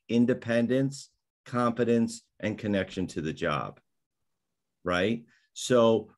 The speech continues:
when people work in an environment where they feel that, um, they don't have any type of autonomy, um, or connection to what they work or lack competency, all they're doing is really working for the weekend,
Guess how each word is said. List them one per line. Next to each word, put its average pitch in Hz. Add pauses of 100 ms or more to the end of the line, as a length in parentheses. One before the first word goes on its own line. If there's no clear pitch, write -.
when 110
people 127
work 127
in 113
an 104
environment 98 (260)
where 101
they 98
feel 113
that, 98 (420)
um, 92 (220)
they 104
don't 113
have 104
any 127
type 113
of 98 (260)
autonomy, 110 (380)
um, 85 (200)
or 92
connection 113
to 110
what 101
they 98
work 101
or 95
lack 98
competency, 107 (160)
all 143
they're 143
doing 139
is 101
really 120
working 110
for 104
the 95
weekend, 90